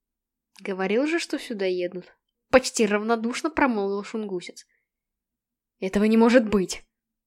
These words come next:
взвился учитель, впадая в отчаяние. «Ты моя добыча, и я не допущу!»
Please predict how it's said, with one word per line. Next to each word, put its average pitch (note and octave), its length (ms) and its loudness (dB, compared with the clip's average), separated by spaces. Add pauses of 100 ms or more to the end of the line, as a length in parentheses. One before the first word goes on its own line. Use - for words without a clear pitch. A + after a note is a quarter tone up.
(140)
взвился G3+ 520 -4
учитель, C4 340 -2
впадая A3 460 2
в G#3 40 -6
отчаяние. F3+ 640 -4 (360)
«Ты G#3+ 120 6
моя A3+ 300 8
добыча, G3 420 2
и A3 60 6
я A3+ 140 6
не A#3+ 100 8
допущу!» B3+ 440 4